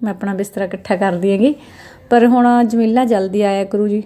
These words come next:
ਕੁਛ ਤਾਂ ਧੁੱਪ ਹੋ ਗਈ, ਕੁਛ ਉਹਦਾ ਛੋਟਾ ਬੱਚਾ ਹੈਗਾ, ਅ, ਸੱਤ ਅੱਠ ਮਹੀਨਿਆਂ ਦਾ, ਜਿਵੇਂ ਕਿ ਮੈਂ ਪਹਿਲਾਂ ਵੀ ਦੱਸਿਆ ਹੈਗਾ, ਪਰ ਹੁਣ ਉਹਨੇ ਕਿਸੇ ਤੇ ਹੋਰ ਕੰਮ ਵੀ ਲੱਗਣਾ, ਤਾਂ ਕਰਕੇ ਅੱਜ ਉਹਨੇ ਮੈਨੂੰ ਕਿਹਾ ਸੀ, ਕਹਿੰਦੀ "ਆਂਟੀ ਵੀ ਮੈਂ ਜਲਦੀ ਆ ਜਾਇਆ ਕਰਾਂ,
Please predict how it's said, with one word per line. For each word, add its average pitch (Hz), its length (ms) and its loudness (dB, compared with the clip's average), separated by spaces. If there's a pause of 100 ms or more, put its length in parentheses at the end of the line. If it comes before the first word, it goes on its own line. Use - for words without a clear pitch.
(120)
ਕੁਛ 226 140 -2
ਤਾਂ 226 220 -2
ਧੁੱਪ 240 260 0
ਹੋ 208 140 2
ਗਈ, 202 100 0
ਕੁਛ 208 200 -2
ਉਹਦਾ 208 160 2
ਛੋਟਾ 208 540 -2
ਬੱਚਾ 190 340 -6
ਹੈਗਾ, 190 200 0
ਅ, - 800 -4
ਸੱਤ 208 280 0
ਅੱਠ 202 140 -2
ਮਹੀਨਿਆਂ 233 260 4
ਦਾ, 214 60 -2
ਜਿਵੇਂ 202 200 -4
ਕਿ 208 80 -4
ਮੈਂ 196 80 -4
ਪਹਿਲਾਂ 196 300 0
ਵੀ 247 140 4
ਦੱਸਿਆ 220 260 -2
ਹੈਗਾ, 208 120 -2
ਪਰ 226 220 2
ਹੁਣ 240 200 4
ਉਹਨੇ 262 200 2
ਕਿਸੇ 269 200 -2
ਤੇ 233 180 4
ਹੋਰ 196 280 0
ਕੰਮ 190 280 -4
ਵੀ 202 120 -2
ਲੱਗਣਾ, 202 440 -4
ਤਾਂ 196 140 -4
ਕਰਕੇ 185 300 -4
ਅੱਜ 185 140 -2
ਉਹਨੇ 196 120 -2
ਮੈਨੂੰ 220 180 2
ਕਿਹਾ 185 300 -4
ਸੀ, 185 140 -4
ਕਹਿੰਦੀ 202 240 -4
"ਆਂਟੀ 214 260 0
ਵੀ 233 100 0
ਮੈਂ 190 200 -2
ਜਲਦੀ 185 400 2
ਆ 202 120 2
ਜਾਇਆ 185 140 -2
ਕਰਾਂ, 240 240 -4